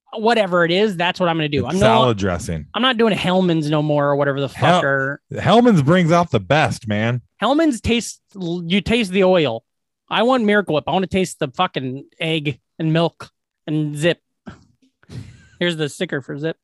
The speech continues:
Speaker 1: Uh, the, uh, yeah, we had a good, nice little Thanksgiving. Fun.
Speaker 2: Yeah.
Speaker 1: Um, what else
Speaker 2: I
Speaker 1: you
Speaker 2: ate
Speaker 1: been
Speaker 2: a
Speaker 1: up to?
Speaker 2: shitload and then just,
Speaker 1: Ooh.
Speaker 2: uh, watched the Raiders.
Speaker 1: You watched the Raiders. We watched that
Speaker 2: It was
Speaker 1: game. We
Speaker 2: great.
Speaker 1: watched,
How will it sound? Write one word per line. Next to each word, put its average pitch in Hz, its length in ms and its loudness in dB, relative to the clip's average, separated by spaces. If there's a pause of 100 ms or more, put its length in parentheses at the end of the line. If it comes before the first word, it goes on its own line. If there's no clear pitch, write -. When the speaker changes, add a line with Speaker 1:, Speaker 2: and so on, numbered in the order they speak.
(460)
Speaker 1:
Uh, 165 760 0 (220)
the, 196 380 0
uh, 156 600 0
yeah, 262 200 4
we 208 100 2
had 233 100 2
a 220 40 -2
good, 208 260 -2
nice 214 200 -2
little 208 160 2
Thanksgiving. 202 640 -2
Fun. 196 240 -2 (160)
Speaker 2:
Yeah. 170 600 0
Speaker 1:
Um, 220 520 -6
what 226 100 4
else 311 140 2
Speaker 2:
I - 60 0
Speaker 1:
you 151 40 4
Speaker 2:
ate - 40 4
Speaker 1:
been - 80 4
Speaker 2:
a - 20 4
Speaker 1:
up 160 60 0
to? - 120 0
Speaker 2:
shitload 135 440 2
and 120 100 2
then 110 200 2
just, 104 280 0
Speaker 1:
Ooh. 107 60 2
Speaker 2:
uh, 101 180 0
watched 104 400 -2
the 98 80 -4
Raiders. 90 600 -4 (160)
Speaker 1:
You 160 140 0
watched 151 160 0
the 190 80 -2
Raiders. 175 220 0
We 196 100 2
watched 269 220 0
that 220 80 0
Speaker 2:
It 214 60 -4
was 220 80 0
Speaker 1:
game. 226 80 0
We 226 60 2
Speaker 2:
great. - 100 6
Speaker 1:
watched, 190 220 -2